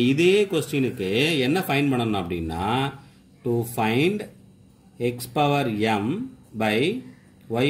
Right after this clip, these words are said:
power n plus y power n divided by x power m. இதுதான் ஃபோர்த் கொஸ்டின். ஆக்சுவலா அந்த கொஸ்டினை நான் உங்களுக்கு கொடுத்துட்டேன். இப்ப இது கொடுத்த உடனே நீங்க ஆன்சரை சொல்லிடுவீங்க. என்ன ஆன்சர் வரும்?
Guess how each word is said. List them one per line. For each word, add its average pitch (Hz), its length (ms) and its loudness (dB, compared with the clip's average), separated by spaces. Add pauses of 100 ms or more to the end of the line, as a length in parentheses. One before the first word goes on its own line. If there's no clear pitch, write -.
(160)
power 131 280 0 (280)
n 110 60 0 (520)
plus 190 300 0 (440)
y 135 60 2 (160)
power 139 260 0 (280)
n - 20 -2 (220)
divided 113 340 0
by 180 80 -2 (160)
x - 220 -12
power 110 200 -2 (220)
m. 90 40 -8 (640)
இதுதான் 113 380 2
ஃபோர்த் 120 360 -2
கொஸ்டின். 98 360 -6 (880)
ஆக்சுவலா 139 280 2
அந்த 127 140 2
கொஸ்டினை 123 340 2
நான் 113 140 0
உங்களுக்கு 110 320 2 (1500)
கொடுத்துட்டேன். 98 640 -2 (1120)
இப்ப 147 220 -2 (340)
இது 135 80 -2 (100)
கொடுத்த 170 240 -2
உடனே 175 200 -2
நீங்க 151 120 0 (100)
ஆன்சரை 147 340 -2
சொல்லிடுவீங்க. 120 440 -2 (220)
என்ன 156 220 -2
ஆன்சர் 139 280 -4
வரும்? 135 220 -4